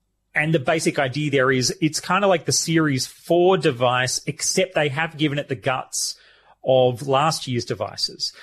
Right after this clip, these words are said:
So it's that idea of going, "Look, we've kind of built a nice new S E entry point that should make a lot of people really happy."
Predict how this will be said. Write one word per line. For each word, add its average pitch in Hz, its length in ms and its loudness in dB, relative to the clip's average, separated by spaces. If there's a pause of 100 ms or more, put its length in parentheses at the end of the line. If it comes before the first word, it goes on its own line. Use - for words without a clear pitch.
(100)
So 139 520 2 (180)
it's 165 240 -2
that 143 180 0
idea 165 400 2
of 147 100 4
going, 135 300 -2
"Look, 202 400 0
we've 135 220 0
kind 143 240 0
of 120 280 -4 (220)
built 165 300 2
a 135 80 0
nice 160 500 0
new 143 480 0
S 147 300 -4 (100)
E 131 480 -2 (400)
entry 160 320 0
point 143 440 -2
that 127 180 0 (120)
should - 320 -2
make 127 200 -2
a 123 80 2
lot 151 220 2
of 156 40 -4
people 131 280 -4
really 120 320 0
happy." 131 600 -4